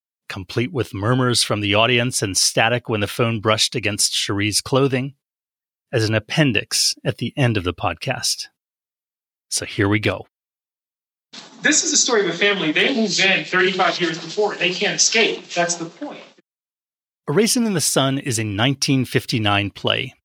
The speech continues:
Speaker 1: the most famous work of the playwright Lorraine Hansberry. Its title is drawn from the Langston Hughes poem, Harlem, which asks, "What happens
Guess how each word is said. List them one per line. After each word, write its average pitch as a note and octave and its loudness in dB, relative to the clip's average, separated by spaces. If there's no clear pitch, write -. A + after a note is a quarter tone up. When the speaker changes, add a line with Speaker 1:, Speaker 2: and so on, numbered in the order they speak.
Speaker 1:
the C3+ -2
most A#2 0
famous D3+ 2
work B2 -2
of G2 -6
the F#2+ -4
playwright G#2+ 2
Lorraine G#2+ 0
Hansberry. A2 -6
Its - -2
title F#3+ 2
is A#2+ 0
drawn G#2 2
from - -4
the G#2 2
Langston G#2+ 0
Hughes D3+ 0
poem, F#2 -2
Harlem, B2+ -2
which - -2
asks, - -2
"What F#3 2
happens C3+ 0